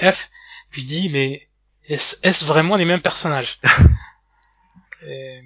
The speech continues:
Speaker 2: D'accord, ils, ils en font quelque chose d'un peu spécial.
Speaker 1: C'est ça.
Speaker 2: Ok.
Speaker 1: C'est des personnages qui sont très importants à l'histoire, et ils sont,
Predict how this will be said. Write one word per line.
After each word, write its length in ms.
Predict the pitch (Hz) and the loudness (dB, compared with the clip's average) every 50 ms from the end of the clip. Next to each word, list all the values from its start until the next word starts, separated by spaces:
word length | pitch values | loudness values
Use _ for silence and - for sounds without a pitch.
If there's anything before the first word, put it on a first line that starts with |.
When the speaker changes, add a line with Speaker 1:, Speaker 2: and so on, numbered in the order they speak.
| 123 120 120 _ _ _ _ _ _ _ _ _ _ _ _ _ _ | -20 _ _ _ _ _ _ _ _ _ _ _ _ _ _ _ _
Speaker 2:
D'accord, 220 | 151 135 131 123 | -4 0 0 0
ils, 400 | 123 143 151 147 147 160 165 156 | 0 0 -2 -6 -8 -6 -6 -6
ils 140 | 165 156 160 | 0 2 2
en 40 | 160 | 4
font 100 | - 196 | 4 2
quelque 200 | 170 170 160 - | 2 2 2 2
chose 180 | 139 170 185 156 | 0 0 2 2
d'un 60 | 156 | 0
peu 100 | 143 160 | 0 -2
spécial. 480 | 143 - 147 - - 143 123 123 127 - - - _ _ _ _ | -2 -2 -2 0 2 2 2 0 -4 -10 -16 -20 _ _ _ _
Speaker 1:
C'est 180 | - - 165 | -8 -6 -4
ça. 200 | - - 143 - - - - _ _ _ _ _ | -4 -4 -6 -8 -12 -16 -20 _ _ _ _ _
Speaker 2:
Ok. 280 | - 127 120 - - 147 123 120 117 - _ _ _ _ _ _ _ _ _ _ _ _ _ - - - - | -6 -6 -6 -4 -2 -4 -4 -4 -6 -14 _ _ _ _ _ _ _ _ _ _ _ _ _ -20 -20 -16 -10
Speaker 1:
C'est 120 | - 160 | -6 -4
des 80 | 156 160 | -2 0
personnages 400 | - 175 - - 185 190 190 - | 0 0 0 0 0 0 -2 -2
qui 80 | - | -2
sont 140 | 147 156 156 | -4 -4 -6
très 220 | - - 180 156 160 | -6 -6 -4 -2 -2
importants 520 | 160 143 165 - - - 175 175 165 151 | -2 -4 -6 -10 -8 -8 -6 -6 -6 -6
à 40 | 135 | -6
l'histoire, 560 | 135 - - - - 165 170 165 165 170 156 | -6 -6 -6 -6 -4 -2 0 2 2 2 0
et 100 | 139 135 | -2 -6
ils 100 | 127 123 | -6 -6
sont, 340 | - - 143 131 127 123 | -6 -6 -6 -8 -10 -12